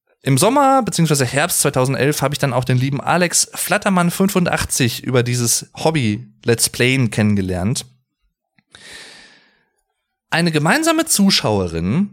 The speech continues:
von uns, die mich irgendwie gefunden hatte mit meinen ersten Let's Plays und ihn auch schon geschaut hatte, hat uns beiden miteinander bekannt gemacht. Und zwar war das die liebe Little, Little Drow Blade, so hieß sie.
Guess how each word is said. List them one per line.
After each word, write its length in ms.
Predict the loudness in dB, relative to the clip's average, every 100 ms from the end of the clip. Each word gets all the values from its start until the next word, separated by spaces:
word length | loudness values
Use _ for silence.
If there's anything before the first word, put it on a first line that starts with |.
| -4
von 220 | -2 2
uns, 460 | 4 4 2 0 -6 _ _ _
die 80 | 2
mich 220 | 2 2
irgendwie 240 | 4 4 4
gefunden 420 | 0 2 2 2
hatte 380 | 0 2 2 2
mit 180 | 0 0
meinen 200 | -2 0
ersten 260 | -2 0
Let's 180 | -2 -2
Plays 380 | -4 -2 0 -2
und 180 | -2 0
ihn 140 | 0
auch 160 | 0 -2
schon 200 | -2 -2
geschaut 480 | -2 0 0 -2 -4
hatte, 280 | 0 0 -2 -10 -20 -20 _ _
hat 200 | -4 0
uns 180 | -2 0
beiden 460 | 0 2 4 4
miteinander 400 | 4 2 2 2
bekannt 340 | 0 -2 -2 -2
gemacht. 380 | -2 -2 -4 -4
Und 180 | -4
zwar 240 | 0 0 2
war 60 |
das 160 | 0 0
die 160 | -2 -2
liebe 400 | 0 2 2 2
Little, 500 | 2 4 4 2 -6 _ _
Little 520 | 2 4 4 2 -2
Drow 440 | 0 2 2 0 0
Blade, 340 | 0 0 -2 -12 _
so 160 | -10 -10
hieß 240 | -8 -8
sie. 160 | -6